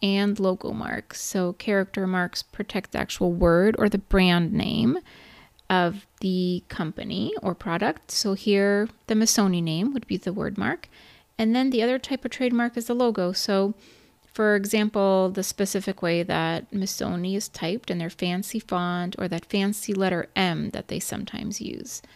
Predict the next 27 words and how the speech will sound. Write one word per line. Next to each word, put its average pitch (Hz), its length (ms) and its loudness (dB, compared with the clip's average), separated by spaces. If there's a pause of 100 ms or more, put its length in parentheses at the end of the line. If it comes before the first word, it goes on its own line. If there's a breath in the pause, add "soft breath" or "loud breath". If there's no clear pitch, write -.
(420 loud breath)
So 214 240 0
in 214 200 2
looking 277 320 -2
up 269 120 -10
some 208 220 0
of 190 80 -2
Missoni's 180 540 -4
trademarks - 680 -6
on 202 100 0
the 190 80 0
U 180 120 -2
S 185 100 -8
P - 180 -8
T 190 220 -6
O 170 120 0
database, - 680 -2 (800 loud breath)
they 190 140 2
have 185 180 2
many. - 380 0
I 190 120 2
see 233 240 0
that 226 200 0
the 202 60 -2
most 175 400 -2
recently 254 500 2
filed 165 380 0
trademarks - 600 -2